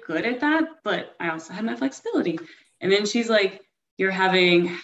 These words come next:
like, half a grapefruit with, like, you know, like, a little bit of, uh, chicken." And, like, she gave me, like, the breakdown of what I'd be eating,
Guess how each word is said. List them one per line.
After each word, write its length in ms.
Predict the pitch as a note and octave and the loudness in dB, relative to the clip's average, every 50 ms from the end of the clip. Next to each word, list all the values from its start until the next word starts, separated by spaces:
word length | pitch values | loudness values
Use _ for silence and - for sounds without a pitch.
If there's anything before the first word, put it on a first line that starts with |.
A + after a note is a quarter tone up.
| - _ _ | -16 _ _
like, 360 | - F3 E3 E3 D#3+ D#3+ - | -2 0 0 0 0 -2 -6
half 280 | - - - C#4 C4+ C#4+ | -10 -6 -6 -4 -2 -2
a 60 | C4+ | -2
grapefruit 840 | - C#4 C#4 C#4 B3+ - - - C4 C4 C4 C4 C4 C4 - - | 0 2 2 2 2 -2 -2 0 2 4 4 4 4 2 0 -2
with, 260 | A#3 A3+ G#3+ G#3+ - | -2 -4 -4 -4 -4
like, 460 | G3+ G3+ F#3 F3+ F3 E3 D#3+ D#3+ D#3+ - | -2 0 0 2 2 0 -2 -4 -4 -4
you 80 | G3 | -2
know, 320 | E3+ E3+ E3 E3 E3 D#3+ - _ _ | 0 0 0 -2 -4 -8 -12 _ _
like, 200 | - F3+ E3+ E3 | -8 -8 -8 -8
a 60 | - - _ _ _ _ | -10 -16 _ _ _ _
little 260 | A3 A#3+ C4+ C4 C#4 B3 | 2 2 4 4 4 4
bit 160 | C4 B3 B3 A#3+ A#3 A3+ A3+ A3+ | 4 4 4 2 2 0 0 -2
of, 120 | A3 A3 | 0 2
uh, 300 | A3 G3 F#3+ F3 E3+ - | 2 2 2 2 0 -2
chicken." 400 | - - - E4+ E4 E4 D4 C4 A#3 A3+ A3+ A3 G#3+ | -2 0 0 0 2 2 0 -2 0 -2 -4 -4 -4
And, 120 | F#3 F3 F#3+ | -2 -2 -2
like, 140 | F3 E3+ | -2 -4
she 120 | - - F#3+ | -6 -6 -4
gave 120 | G#3+ A3 | -4 -4
me, 80 | G#3+ G#3 | -2 -2
like, 160 | G3 F3+ F3+ | -4 -4 -4
the 60 | F3+ | -4
breakdown 360 | E3+ F3+ F3+ F3 F3 F#3 F3+ | -2 -2 -2 -2 0 -2 -2
of 100 | E3+ E3 | -2 -2
what 100 | E3 E3 | -2 -2
I'd 140 | E3 D#3+ D#3+ | -4 -4 -4
be 180 | D3+ - - A3+ | -6 -6 -4 -2
eating, 380 | A3+ G#3 F#3+ F3+ F3+ F3+ F3 | 0 2 2 2 0 -2 -4